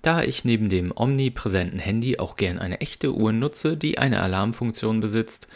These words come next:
was läge da näher, als direkt eine selbst zu entwickeln? So kann ich sie auf meine Bedürfnisse anpassen. Soll heißen, die Uhr sollte zwingend über eine definierte Zeit die Helligkeit reduzieren können oder das Display zum Beispiel in der Nacht ganz abschalten.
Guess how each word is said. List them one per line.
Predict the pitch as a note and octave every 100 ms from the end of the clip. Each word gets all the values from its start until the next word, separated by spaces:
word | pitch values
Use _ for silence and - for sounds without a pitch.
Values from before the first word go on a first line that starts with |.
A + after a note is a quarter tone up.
| -
was | - E3+ -
läge | A2 G#2+ G#2
da | F#2 F2
näher, | F2+ G#2+ A#2 -
als | - G#2+
direkt | - G#2+ G2+ -
eine | B2
selbst | A2 G2 -
zu |
entwickeln? | D#2+ F#2 - F#2+ - - _ _
So | C#3 F#3
kann | - C#3
ich | -
sie | -
auf | -
meine | F#2 G2+
Bedürfnisse | F#2+ F#2 F2+ - G2 -
anpassen. | F#2 F2 - - F#2+ - _
Soll | - G#2+ G2+
heißen, | F#2 G#2 - D#3+ B2+
die | B2+ -
Uhr | D3+ F3
sollte | A#2 C3 A#2
zwingend | - B2 C3+
über | F2+ G#2
eine | G#2+ G#2
definierte | G#2+ - G#2 G2+ F#2+
Zeit | - G#2 - - -
die | A#2
Helligkeit | E2+ G2 B2+ - A2+ A#2+
reduzieren | G#2+ G2+ - G2+ F#2
können | - E2+ E2+
oder | D#3 E3+
das | C#3 A2+
Display | A#2 A2+ - A2+
zum | - G#2
Beispiel | G2 - F2+
in | F#2
der | F2
Nacht | G2 -
ganz | G2+ G2 -
abschalten. | - - F#2 F2 F2